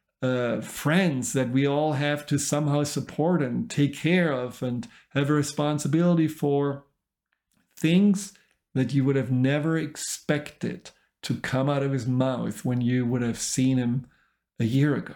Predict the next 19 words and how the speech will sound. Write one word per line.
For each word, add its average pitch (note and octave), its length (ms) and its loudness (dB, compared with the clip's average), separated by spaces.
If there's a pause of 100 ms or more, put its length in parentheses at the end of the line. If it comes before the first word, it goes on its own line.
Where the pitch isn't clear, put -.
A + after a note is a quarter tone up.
(920)
So E3 80 2
there F#3 160 4
is F3 140 2
something F#3+ 540 4
of C#3+ 140 -2
a C#3+ 60 2
beautiful D3+ 840 2
change C3+ 640 -2
that A#2 100 -2
happens - 840 -6 (440)
when C3+ 400 2
we C#3 200 4
are C3 560 0
embracing C#3 920 2
the C#3+ 160 2
anxiety C3 840 0
as B2+ 180 -4
an A#2+ 100 -4
opportunity A#2+ 960 -4